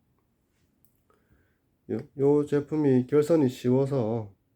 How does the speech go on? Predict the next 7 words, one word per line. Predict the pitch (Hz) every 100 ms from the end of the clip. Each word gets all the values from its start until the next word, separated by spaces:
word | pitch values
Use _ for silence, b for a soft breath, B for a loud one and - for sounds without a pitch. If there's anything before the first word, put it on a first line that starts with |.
| _ - 104 _ _ _ _ _
제일 | - 110
많이 | 101 107 113
쓰는 | - 127 123 113
제품이고 | 104 - 110 113 131 131 b b b
저희도 | - 117 107
고장률도 | 107 127 147 127 101
없어가지고 | 92 107 107 98 95 107 104 98